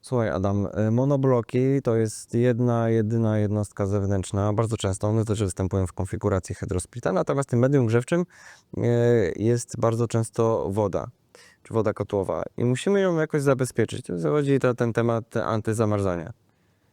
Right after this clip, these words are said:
Innymi słowy, żeby nam w zimie przy jakiejś tam usterce urządzenia, nie wiem, braku zaniku, z-, zaniku zasilania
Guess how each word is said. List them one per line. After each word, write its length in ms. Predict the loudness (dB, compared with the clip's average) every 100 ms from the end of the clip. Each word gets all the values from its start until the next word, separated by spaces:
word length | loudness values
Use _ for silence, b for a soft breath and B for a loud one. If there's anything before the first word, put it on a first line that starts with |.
| _ -4
Innymi 240 | 0 0
słowy, 220 | 0 0 2
żeby 160 | 2
nam 220 | 2 2 4
w 40 |
zimie 380 | 4 4 2 0
przy 160 | -4
jakiejś 200 | -2 -2
tam 160 | 0 0
usterce 360 | 0 -2 -2 0
urządzenia, 560 | 0 0 0 0 0
nie 80 | 0
wiem, 120 | 0
braku 300 | -2 -4 -4
zaniku, 680 | -2 0 -2 -4 -4 -2 -2 -2
z-, 240 | -4 -2
zaniku 560 | -2 -4 -4 -2 -2 -2
zasilania 600 | -6 -4 -2 0 -2